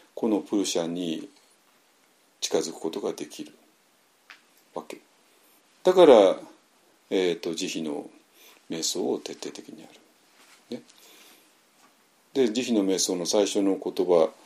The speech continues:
ね、「私が幸せでありますように」っていうだけで、それまでの微細なエネルギーがそのまま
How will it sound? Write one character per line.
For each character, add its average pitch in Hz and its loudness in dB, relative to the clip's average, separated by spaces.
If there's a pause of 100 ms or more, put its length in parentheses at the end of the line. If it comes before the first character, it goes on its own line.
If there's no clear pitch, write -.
(340)
ね、 131 0
「私 95 0
が 87 2
幸 87 2
せ 87 -4
で 85 2
あ 82 0
り 87 -4
ま 85 -6
す 90 -8
よ 82 -2
う 85 -6
に」 123 0
っ - -6
て - -10
い 135 -2
う 143 0
だ 151 2
け 185 -2
で、 185 4 (760)
そ - -2
れ 113 0
ま 107 2
で 95 2
の 80 -2 (960)
微 - -8
細 92 0
な 95 0
エ 98 0 (120)
ネ 90 -6
ル 82 -6
ギ 87 -8
ー - -2
が 123 6
そ 95 -4
の 85 -6
ま 80 -2
ま 73 -8